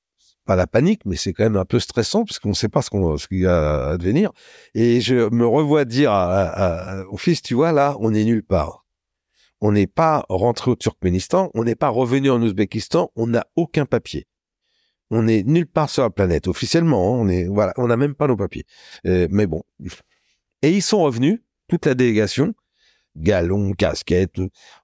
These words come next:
en nous disant, vous aviez un visa de quinze jours. Vous n'aviez fait que neuf jours. Ils ont tout raturé, on vous a redonné six jours, mais pas plus.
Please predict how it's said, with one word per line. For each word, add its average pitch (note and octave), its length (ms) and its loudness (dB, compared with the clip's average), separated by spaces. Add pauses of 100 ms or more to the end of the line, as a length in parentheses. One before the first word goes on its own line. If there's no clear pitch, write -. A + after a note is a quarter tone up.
en A#2+ 100 0
nous D3+ 140 2
disant, A#2+ 460 -2 (580)
vous A2+ 220 -2
aviez A#2 180 2
un C3 60 2
visa B2 240 0
de - 60 -20
quinze C#3+ 320 0
jours. E2 360 -6 (920)
Vous A2+ 140 -6
n'aviez B2 280 2
fait E3+ 160 0
que C#3 120 0
neuf B2+ 300 2
jours. F#2 320 -6 (1400)
Ils A2+ 180 -2
ont A2 80 0
tout F#3+ 240 2
raturé, C3+ 580 0
on C3 80 2
vous A#2+ 180 0
a A2 60 4
redonné A#2+ 440 2
six G#2 200 -6
jours, D#2+ 280 -10 (380)
mais E2+ 120 -2
pas A2 140 -2
plus. - 420 -10